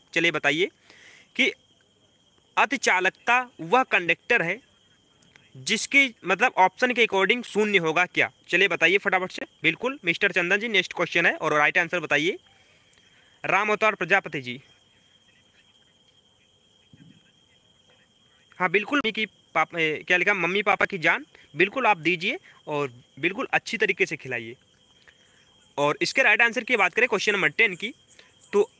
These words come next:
अति चालकता वह कंडक्टर है जिसका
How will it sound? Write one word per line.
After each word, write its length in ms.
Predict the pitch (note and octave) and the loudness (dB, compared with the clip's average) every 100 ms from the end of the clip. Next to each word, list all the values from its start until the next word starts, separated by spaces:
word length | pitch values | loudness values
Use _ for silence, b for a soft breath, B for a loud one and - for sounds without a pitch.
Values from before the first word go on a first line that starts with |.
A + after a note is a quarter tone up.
| _ - | _ -4
अति 200 | A3 A#3 | -4 -2
चालकता 500 | - G3 G3+ - C4 | 0 0 0 0 0
वह 120 | A#3 | 0
कंडक्टर 540 | - F#3+ F#3 - G3+ | 0 -2 -2 0 -2
है 180 | D#3 G3+ - _ _ _ | 0 -6 -8 _ _ _
जिसका 540 | C3 G3 A3+ - G3 | -4 -2 -2 0 -2